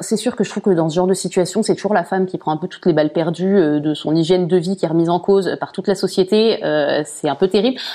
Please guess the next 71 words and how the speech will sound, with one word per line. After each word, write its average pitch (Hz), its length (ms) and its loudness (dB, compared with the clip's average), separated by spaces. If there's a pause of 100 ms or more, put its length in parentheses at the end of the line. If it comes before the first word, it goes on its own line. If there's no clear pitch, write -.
Après, 226 160 0
il 247 40 4
y 240 40 2
a - 20 0
toujours 233 160 -4
des 214 80 2
gens 226 140 0
qui 214 80 -2
ont - 80 -6
aussi 208 280 0
des 208 120 2
conseils 196 320 2
à 180 40 2
donner 180 220 2
sur 180 240 -4
l'hygiène 165 300 2
de 170 80 4
vie 165 100 2
de 170 60 4
mon 165 80 4
mari 170 320 2
et - 20 4
qui 196 120 -10
m'expliquent 180 240 -6
que 165 40 2
comme 160 200 0
il 160 60 2
est 160 60 2
militaire, 165 380 0
c'est 165 100 -6
peut-être 160 160 -4
compliqué. 170 460 0
J'ai 165 60 -6
envie 135 100 -6
de 170 60 -8
dire, 151 140 -4
alors, - 200 -4
ça 160 100 -2
se 160 100 -6
serait 190 240 2
si - 180 -6
tous - 120 -6
les 170 80 2
militaires, 175 540 0
euh, 160 80 -2
ne 156 80 -2
pouvaient 160 180 -6
pas 165 80 -2
avoir 156 180 -2
d'enfants. 160 440 -2
Donc, 165 260 -8
euh, - 220 -10
vraiment, 170 420 -2
euh, 156 140 -8
merci, 180 360 -4
euh, 139 120 0 (560)
m-, 190 120 4
merci 190 360 0
de, 170 180 0
de, 165 140 0
de - 100 -2
remballer, 175 580 2
euh, 151 160 0
ton 156 140 -10
conseil 190 320 -2
que 175 140 -4
je 160 80 0
n'avais 160 240 2
finalement 180 380 0
pas 180 120 -2
demandé. 185 380 2